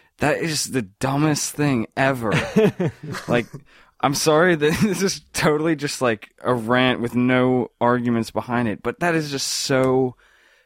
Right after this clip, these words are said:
Speaker 1: so dumb.
Speaker 2: Yeah, what did, what did Snowden say about that? Like, people, like, he was commenting how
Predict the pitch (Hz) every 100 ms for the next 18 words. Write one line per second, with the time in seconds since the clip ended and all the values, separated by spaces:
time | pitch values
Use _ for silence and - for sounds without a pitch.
0 | _ - - 139 127 117 104 _ _ -
1 | 139 131 135 127 110 87 87 _ _ _
2 | _ _ _ - 160 175 147 165 185 226
3 | 190 - 156 180 - 202 - 165 156 175
4 | 196 202 190 202 202 190 202 196 - 202
5 | 202 - _ 151 143 135 - - _ _
6 | _ 175 170 160 147 139 - 131 120 165
7 | 151 - 156 165 151 135 131 120 117 120
8 | 117 113 110